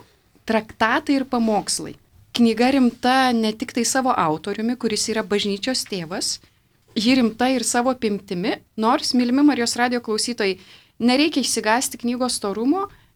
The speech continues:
trečdalis jos yra įvadinis tekstas.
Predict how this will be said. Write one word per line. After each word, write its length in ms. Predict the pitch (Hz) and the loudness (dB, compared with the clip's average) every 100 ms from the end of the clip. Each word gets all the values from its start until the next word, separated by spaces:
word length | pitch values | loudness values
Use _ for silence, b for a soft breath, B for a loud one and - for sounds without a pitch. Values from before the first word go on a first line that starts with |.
| - | -4
trečdalis 640 | 233 240 269 262 226 214 | 2 2 2 -2 -2 -2
jos 320 | 226 247 311 - | 0 0 0 -2
yra 320 | 233 240 254 | -2 -2 -2
įvadinis 680 | - 233 233 214 269 247 - | -2 -2 0 2 4 4 0
tekstas. 540 | 233 - - 190 - | 0 0 -2 -2 -2